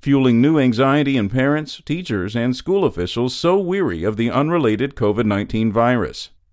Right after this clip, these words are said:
Georgia Department of Public Health officials, who say the risk of transmission in schools is extremely low,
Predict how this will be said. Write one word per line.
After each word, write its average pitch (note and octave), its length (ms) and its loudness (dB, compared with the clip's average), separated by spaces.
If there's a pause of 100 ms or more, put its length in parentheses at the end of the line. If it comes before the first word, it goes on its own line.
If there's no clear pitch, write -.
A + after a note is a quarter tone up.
Georgia C#3+ 360 4
Department B2+ 460 2
of A#2 80 -2
Public B2+ 320 0
Health C3 240 2
officials, B2+ 720 -2
who A2+ 160 -4
say D3 220 2
the A#2+ 100 0
risk D3+ 260 0
of A2+ 120 -4
transmission C#3 640 0
in B2 80 0
schools C#3 420 0
is A#2 300 -2
extremely E3+ 640 -2
low, G#2+ 420 2